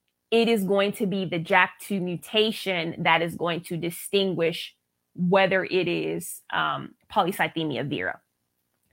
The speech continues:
Does anybody know what is the difference between, besides polycyth-, <laughs> besides the jack two mutation,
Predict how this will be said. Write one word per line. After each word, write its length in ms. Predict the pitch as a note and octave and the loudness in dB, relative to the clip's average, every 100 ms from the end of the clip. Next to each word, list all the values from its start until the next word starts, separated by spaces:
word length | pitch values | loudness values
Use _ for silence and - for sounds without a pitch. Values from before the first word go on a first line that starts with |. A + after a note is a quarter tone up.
| - - D4+ | -20 -4 0
Does 100 | G#4+ | 2
anybody 460 | F#5+ G#5 A4+ C#4 | 4 4 4 6
know 400 | G#3 F#3+ E3+ - _ _ _ | 8 8 6 -2 _ _ _
what 260 | - G3 C#4 | 0 4 6
is 100 | G4 | 6
the 60 | D4 | 4
difference 380 | A#3 A#3 A#3 | 4 4 0
between, 680 | - G#3 - G#3 F#3+ F#3 E3+ - | 0 -4 -2 0 0 -2 -4 -2
besides 580 | F#3+ G3+ B3 B3 A3+ - - - | 0 6 8 8 4 -4 -14 2
polycyth-, 640 | A#3 G#3+ A3 G3 G3 B3+ - - A4 - | 4 4 6 4 4 -4 -6 0 0 0
<laughs> 240 | - - | -18 -2
besides 360 | - D#4+ E4+ A#3+ | 2 4 4 6
the 80 | |
jack 320 | G#3 G#3 A3 A3 - | 6 6 4 2 0
two 140 | A#3+ | 0
mutation, 680 | G3 F3+ G3+ G3 - E3 | 0 0 0 0 -2 -4